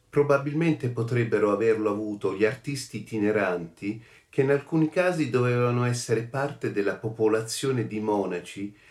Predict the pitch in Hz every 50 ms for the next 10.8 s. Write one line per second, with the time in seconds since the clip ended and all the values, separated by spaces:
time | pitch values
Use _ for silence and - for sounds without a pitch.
0 | - _ _ _ - 127 120 135 135 123 123 143 139 110 110 107 113 123 127 123
1 | 110 113 110 110 113 110 120 127 123 107 98 101 95 95 95 - - 98 90 87
2 | - - 95 104 117 - - - - - _ _ 123 123 123 123 135 139 143 147
3 | 143 - - 147 120 110 113 113 110 98 85 85 - 85 85 - - 110 110 113
4 | 113 - - _ _ - 139 135 - - 190 180 160 147 143 - - 165 160 165
5 | 160 147 - 160 151 139 143 151 160 156 - - 147 127 - 113 104 98 95 -
6 | - 120 - - - 160 151 151 151 151 147 135 131 - _ _ _ - - -
7 | - 113 110 101 104 113 120 120 123 127 - 110 98 92 - - _ _ _ -
8 | 113 117 113 113 120 120 117 - - 139 139 135 123 95 95 90 87 110 127 135
9 | 135 131 117 107 101 - - 87 85 - _ _ _ 107 110 110 113 110 117 117
10 | - - - 113 113 113 127 135 139 127 110 92 90 85 -